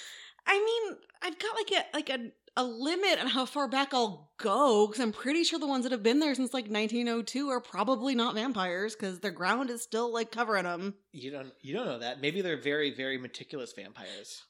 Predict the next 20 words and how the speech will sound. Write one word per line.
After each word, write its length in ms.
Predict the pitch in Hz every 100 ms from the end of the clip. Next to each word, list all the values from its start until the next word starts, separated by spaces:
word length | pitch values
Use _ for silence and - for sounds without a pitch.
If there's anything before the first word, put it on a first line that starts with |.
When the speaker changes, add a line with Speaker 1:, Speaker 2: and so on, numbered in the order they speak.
| -
Speaker 1:
Ooh, 260 | 240 233 -
maybe 240 | 202 226
there's 160 | 339 330
a 40 |
su-, 220 | 277 - 226
tu-, 140 | - -
series 300 | - 240 233
of 120 | 175
tunnels 400 | - - 202 240
and 80 | 220
they're 80 | 175
digging 300 | 190 185 202
themselves 360 | 185 190 180 -
up 160 | 185 -
through 220 | 196 175
new 260 | 160 165
Speaker 2:
They're 220 | 202 175 156
Speaker 1:
graves. 80 | 110
Speaker 2:
going 340 | 147 143 139
in, 160 | 135